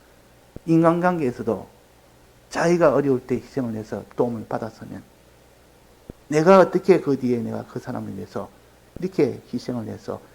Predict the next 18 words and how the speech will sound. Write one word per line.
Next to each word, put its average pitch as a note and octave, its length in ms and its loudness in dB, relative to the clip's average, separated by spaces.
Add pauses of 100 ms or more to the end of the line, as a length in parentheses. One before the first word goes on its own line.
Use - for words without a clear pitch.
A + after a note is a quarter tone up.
(160)
그 D#3 140 2
사람의 D3+ 380 -2
도움에 A2 440 -8 (640)
보답을 A2 420 -6
해야 F#3 120 0
되는데 - 420 -12 (1200)
보답을 A2+ 320 -2
안 F#2+ 160 -12
한 F#2+ 120 -12
사람이 A2+ 380 -6
있다 G3 240 -4
그러면 G#2 240 -16 (680)
신앙도 G2+ 520 -8
그렇습니다. - 440 -12 (3250)
이 F3+ 180 4
보답은 A#2 540 2 (440)
주님이 D#3+ 360 2
우리에게 A2 360 -4